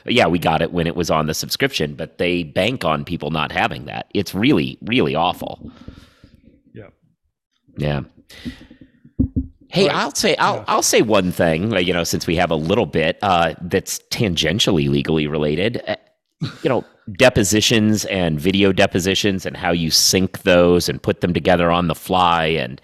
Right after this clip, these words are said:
Speaker 1: uh, that used to be such a difficult process when I was practicing. But now, you know, we've got these,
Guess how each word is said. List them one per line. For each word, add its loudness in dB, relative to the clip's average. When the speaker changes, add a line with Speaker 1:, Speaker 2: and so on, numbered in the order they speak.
Speaker 1:
uh, -2
that -2
used 0
to -6
be -4
such -2
a -2
difficult -2
process -2
when -2
I -4
was -10
practicing. -8
But -10
now, -4
you -2
know, -2
we've -4
got -4
these, -6